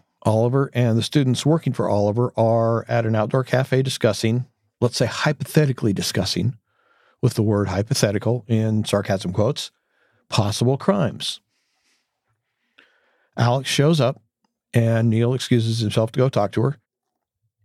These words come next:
And you just know that this is a setup because they're close enough that Oliver and the students can see and hear that they're having an intense discussion, and they can catch snatches of the conversation.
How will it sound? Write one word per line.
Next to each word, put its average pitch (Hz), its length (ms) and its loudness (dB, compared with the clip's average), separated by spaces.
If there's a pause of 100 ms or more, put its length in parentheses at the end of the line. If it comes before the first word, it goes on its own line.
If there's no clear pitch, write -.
(140)
And 127 160 2
you 113 80 2
just 120 260 0
know 131 220 4
that 107 140 -2
this 113 160 2
is 110 80 0
a 110 60 0
setup 104 400 0 (800)
because 113 460 2
they're 104 120 0
close - 300 0
enough 143 420 0 (100)
that 110 360 2
Oliver 120 400 2
and 135 160 2
the 123 40 -2
students 120 440 0
can 107 220 0
see 127 600 0
and 147 140 4
hear 110 560 -2 (720)
that 113 100 -4
they're 120 160 4
having 117 260 2
an 104 100 0
intense 104 500 0
discussion, 117 720 0 (920)
and 139 160 4
they 139 120 0
can 175 160 0
catch - 280 -2
snatches 131 500 0
of 117 60 -2
the 117 60 -4
conversation. 110 720 0